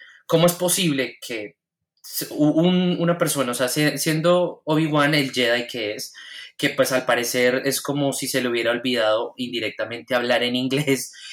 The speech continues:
y vuelve a guachaguachear en inglés y de repente, ¡pum!, la fuerza o el idioma se le viene a la cabeza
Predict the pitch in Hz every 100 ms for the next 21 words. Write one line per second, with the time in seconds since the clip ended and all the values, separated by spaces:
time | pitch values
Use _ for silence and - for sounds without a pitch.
0 | - 139 131 123 123 127 127 123 127 131
1 | 135 131 135 120 - 131 131 135 135 139
2 | 131 - 120 113 120 117 120 131 214 180
3 | 127 147 139 139 147 156 147 131 131 131
4 | 131 131 131 127 117 117 117 123 123 123
5 | 117 - 120